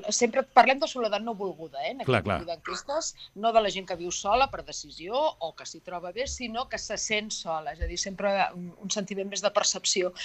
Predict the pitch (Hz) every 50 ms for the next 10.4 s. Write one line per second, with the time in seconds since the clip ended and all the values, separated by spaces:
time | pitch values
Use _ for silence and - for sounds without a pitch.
0 | - - - - 302 320 302 311 294 320 349 320 - - - 196 - - 190 180
1 | 175 - - - - - - 226 - - 202 185 226 226 240 277 262 240 240 226
2 | 233 254 254 240 226 208 185 180 170 165 165 160 160 160 156 160 160 - - -
3 | - - - - - - - - - _ _ _ - 254 247 233 - 269 277 294
4 | 311 359 381 - - _ _ _ - - - 185 175 170 185 175 165 190 208 220
5 | 220 - - 165 165 170 165 165 170 - 180 165 160 160 165 - 165 165 156 156
6 | 160 - 170 165 165 156 165 156 - - 170 - 175 180 180 180 170 - - 170
7 | 143 147 - 151 156 147 139 131 107 - - - - _ - - - - - -
8 | 151 147 - 151 147 185 214 233 214 202 - - 214 190 180 170 170 170 170 -
9 | 165 170 165 - 175 - 220 208 - 214 - 196 190 - 208 185 208 190 190 190
10 | 185 - - - 208 240 277 -